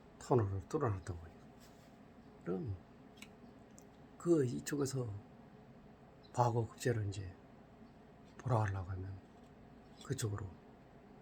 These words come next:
가야 되지 않습니까? 경상북 지방에다 가면 문경세제라고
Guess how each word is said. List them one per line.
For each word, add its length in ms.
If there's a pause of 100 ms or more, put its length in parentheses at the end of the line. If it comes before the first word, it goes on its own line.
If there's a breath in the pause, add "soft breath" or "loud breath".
(680)
가야 220
되지 260
않습니까? 360 (1800)
경상북 720
지방에다 400
가면 380
문경세제라고 920